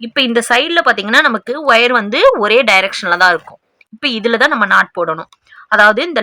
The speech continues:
லாஸ்டா வருது பாத்தீங்களா, இந்த நா-, இந்த நாட்ல இருக்கிற ஒயரையும் அதுக்கு பக்கத்துல இருக்கிற நாட்டு ஒயரையும் நம்ம எடுத்துக்கணும்.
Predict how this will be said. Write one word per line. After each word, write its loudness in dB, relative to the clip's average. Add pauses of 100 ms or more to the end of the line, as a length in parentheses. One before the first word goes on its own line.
லாஸ்டா 0
வருது -2
பாத்தீங்களா, -2
இந்த -8
நா-, -4 (600)
இந்த 0
நாட்ல 0
இருக்கிற -2
ஒயரையும் -4
அதுக்கு -6
பக்கத்துல -4
இருக்கிற -4
நாட்டு -4
ஒயரையும் -8
நம்ம -6
எடுத்துக்கணும். -12